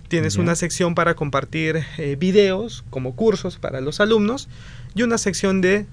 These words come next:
Speaker 1: trabajo en equipo, ¿no? Que es para que puedas agregar a tus compañeros y puedas desarrollar un proyecto.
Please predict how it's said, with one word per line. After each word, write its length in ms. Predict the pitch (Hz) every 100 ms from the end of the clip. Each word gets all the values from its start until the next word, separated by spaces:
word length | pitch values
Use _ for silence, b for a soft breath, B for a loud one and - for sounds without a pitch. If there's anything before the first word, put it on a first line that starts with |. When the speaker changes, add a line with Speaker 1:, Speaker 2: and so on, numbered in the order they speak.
| -
Speaker 1:
trabajo 380 | 160 156 160 180
en 80 | 160
equipo, 360 | 131 131 113 143
¿no? 200 | 247 -
Que 60 | 170
es 60 | -
para 180 | 160
que 100 | 151
puedas 200 | 139 147
agregar 280 | 156 135 135
a 40 | 135
tus 120 | -
compañeros 560 | 170 175 180 175 180
y 40 | -
puedas 220 | 131 131
desarrollar 440 | 135 135 120 123
un 80 | 127
proyecto. 460 | 123 117 113 98 -